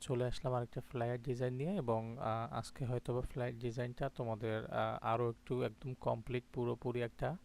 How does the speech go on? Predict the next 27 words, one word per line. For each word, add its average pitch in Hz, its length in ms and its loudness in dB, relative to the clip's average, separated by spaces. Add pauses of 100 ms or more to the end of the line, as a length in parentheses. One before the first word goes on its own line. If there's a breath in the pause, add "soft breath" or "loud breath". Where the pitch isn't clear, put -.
(400 loud breath)
উম, 110 560 -2
আমি 120 120 0
চেষ্টা 143 320 0
করব 170 280 2
ইউনিক 127 360 2
করা 160 240 2
এবং 120 440 2
যত 123 200 0
সময় 127 300 0
লাগুক 131 440 -2 (120)
এবং, 113 540 -4
আহ, 113 480 -2 (320)
এটাকে 160 300 2
আমি 180 200 4 (500 loud breath)
মানে 113 400 0
একটা - 240 -2
সিঙ্গেল, 165 720 2
আহ, 117 420 2
মানে 117 220 -2
ইও 135 260 4
ছে-, 160 300 -4
মানে 117 320 -2
ছেড়ে 123 260 0
দেব 135 200 0
না, 180 140 0
যাতে, 120 400 0 (240)
উম, 117 240 -4